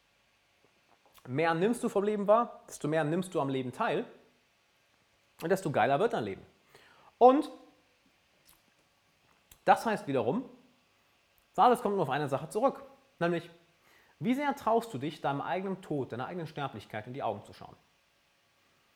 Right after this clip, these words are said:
Weißt du? Darauf können wir den ganzen Scheiß runterbrechen, denn wenn du dich traust zu sagen, „Jo, irgendwann bin ich hier mal weg“,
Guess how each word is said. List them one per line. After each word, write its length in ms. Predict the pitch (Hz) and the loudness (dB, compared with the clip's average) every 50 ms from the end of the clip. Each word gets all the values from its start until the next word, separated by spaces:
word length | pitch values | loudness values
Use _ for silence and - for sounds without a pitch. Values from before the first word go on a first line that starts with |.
| _ _ _ _ _ _ _ _ _ _ _ _ | _ _ _ _ _ _ _ _ _ _ _ _
Weißt 160 | - - - 262 | -10 -2 0 0
du? 80 | 285 - - - - - _ _ _ _ _ _ _ _ _ _ _ _ _ _ _ _ _ - | 0 -2 -6 -18 -20 -20 _ _ _ _ _ _ _ _ _ _ _ _ _ _ _ _ _ 0
Darauf 260 | 120 123 190 - - | 4 6 6 6 6
können 140 | - 285 285 | 4 0 -2
wir 60 | 269 | -2
den 100 | 269 247 | 0 0
ganzen 240 | 247 247 233 226 - | 0 0 -2 -4 -4
Scheiß 280 | - 247 247 226 - | -4 -2 -4 -2 -4
runterbrechen, 540 | 285 294 - 226 139 117 104 92 - - 110 | -6 -2 -2 -2 -2 -2 -4 -6 -8 -6 -4
denn 220 | 127 143 165 160 - - - _ _ _ _ _ _ _ _ _ _ _ _ _ _ _ _ _ _ _ _ _ _ _ _ _ _ _ _ _ _ _ - - - - _ _ _ _ _ - | -2 -2 -2 -4 -8 -14 -20 _ _ _ _ _ _ _ _ _ _ _ _ _ _ _ _ _ _ _ _ _ _ _ _ _ _ _ _ _ _ _ -20 -20 -20 -20 _ _ _ _ _ -4
wenn 120 | 156 202 | -2 0
du 80 | 269 262 | 0 0
dich 180 | 214 - - | -2 -2 -6
traust 460 | - - 156 175 208 190 147 - - | -4 2 4 6 6 6 4 2 -2
zu 80 | - 127 | -6 -8
sagen, 360 | 117 139 135 147 170 165 143 | -4 -2 -2 -2 -2 -4 -6
„Jo, 280 | 180 226 240 190 151 - - | -6 -2 -2 -2 -2 -4 -4
irgendwann 340 | 156 190 202 190 175 151 | -4 -4 -2 -2 -4 -6
bin 100 | 139 165 | -4 -6
ich 120 | 160 151 - | -8 -8 -8
hier 100 | - 127 | -8 -8
mal 220 | 120 107 101 104 | -8 -8 -4 -2
weg“, 260 | 156 160 156 - - | -2 -2 -2 -4 -14